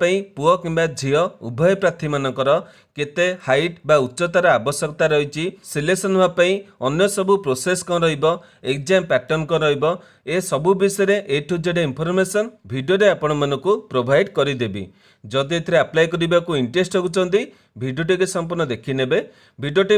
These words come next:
ପସନ୍ଦ ଆସିଲେ ଗୋଟେ ଲାଇକ୍ କରିବେ, ଚ୍ୟାନେଲକୁ ନୂଆ କରି ଆସିଥିଲେ ନିହାତି ଭାବରେ ସବସ୍କ୍ରାଇବ୍ କରି ବେଲ୍ ନୋଟିଫିକେସନ୍କୁ ଅଲ୍ ବଟନ୍ରେ ସେଟ୍ କରିବେ, ଯାହାଦ୍ୱାରା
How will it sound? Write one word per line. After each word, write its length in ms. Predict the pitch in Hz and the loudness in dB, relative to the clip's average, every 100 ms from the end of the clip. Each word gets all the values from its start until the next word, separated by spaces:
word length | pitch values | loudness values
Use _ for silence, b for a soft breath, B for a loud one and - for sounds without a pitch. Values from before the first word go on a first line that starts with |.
| 202 | 2
ପସନ୍ଦ 300 | 143 - 175 175 | 0 0 0 0
ଆସିଲେ 220 | 175 202 226 123 | 0 -2 -4 -8
ଗୋଟେ 220 | 131 143 | -4 0
ଲାଇକ୍ 180 | 123 104 - | 0 0 -2
କରିବେ, 300 | 151 147 202 - b - | -4 -2 -4 -6 b -6
ଚ୍ୟାନେଲକୁ 420 | 139 123 135 131 131 | -2 -2 -2 -6 0
ନୂଆ 140 | 131 180 | 2 2
କରି 140 | 202 202 | 4 2
ଆସିଥିଲେ 420 | 170 139 120 123 202 117 | 2 -4 -4 -2 -2 -6
ନିହାତି 360 | 131 170 190 | -2 -2 0
ଭାବରେ 320 | 196 185 185 196 | 0 2 2 0
ସବସ୍କ୍ରାଇବ୍ 380 | 190 127 - 127 120 | -2 -6 -2 -2 -2
କରି 160 | 131 214 - B - | -4 -4 -6 B -6
ବେଲ୍ 220 | 120 165 | 0 2
ନୋଟିଫିକେସନ୍କୁ 760 | 196 180 175 160 - 127 - 180 254 - 139 | 0 0 -2 -2 -2 -4 -2 -2 -2 0 2
ଅଲ୍ 140 | 180 | 4
ବଟନ୍ରେ 340 | 180 170 143 170 | 2 0 0 2
ସେଟ୍ 240 | - 156 143 | 2 -2 -2
କରିବେ, 280 | 117 101 101 92 b b b | -6 -6 -8 -10 b b b
ଯାହାଦ୍ୱାରା 540 | 104 127 143 175 196 | -6 -2 0 0 2